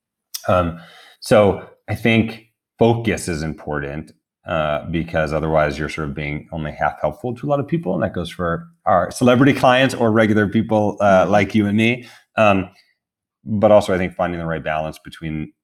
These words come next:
Speaker 1: sort of quality and quantity, I think is a great, is a great way to put it. Yeah.
Speaker 2: Let's go back to, like, Greg proper when he was young. Um, how did you,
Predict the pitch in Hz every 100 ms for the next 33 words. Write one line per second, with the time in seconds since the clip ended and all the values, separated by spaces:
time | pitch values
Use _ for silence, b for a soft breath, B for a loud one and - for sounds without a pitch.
0 | _ - - 62 _ _ _ _ _ _
1 | _ _ _ _ _ _ _ - 131 110
2 | 95 85 82 71 67 67 80 78 76 76
3 | 71 - _ _ _ 87 76 - _ _
4 | 67 58 60 - _ _ 69 55 _ _
5 | _ _ _ _ B B B B B -
6 | 262 - 370 - 202 196 - - 170 160
7 | 165 - _ _ _ _ - 165 175 185
8 | - 170 170 151 147 143 170 165 156 151
9 | 160 165 135 143 B B B B 190 175
10 | 175 - 226 294 381 285 - 240 226 226
11 | 214